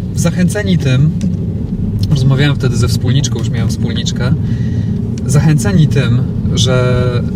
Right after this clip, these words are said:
zastosowanie tego czegoś pomogło, postanowiliśmy stosować to jeszcze intensywniej. Zaczęliśmy to więc robić na całego. I co się okazało? Udało się odbudować relacje z naszą listą adresową.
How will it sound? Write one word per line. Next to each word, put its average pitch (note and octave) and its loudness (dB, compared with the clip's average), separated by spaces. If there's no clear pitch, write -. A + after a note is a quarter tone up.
zastosowanie D3+ 0
tego D3+ 2
czegoś C#3+ 2
pomogło, D3 2
postanowiliśmy E3 2
stosować D#3 0
to C#3 4
jeszcze C#3 2
intensywniej. B2 0
Zaczęliśmy G3 -4
to F#3+ -4
więc F3 -4
robić E3+ -2
na E3+ -2
całego. C#3 0
I D3+ -2
co G3 -2
się G3+ -2
okazało? F3+ -2
Udało F#3 0
się F3+ -2
odbudować E3+ 0
relacje E3+ 0
z D#3+ -2
naszą E3 0
listą D#3+ 0
adresową. D3 0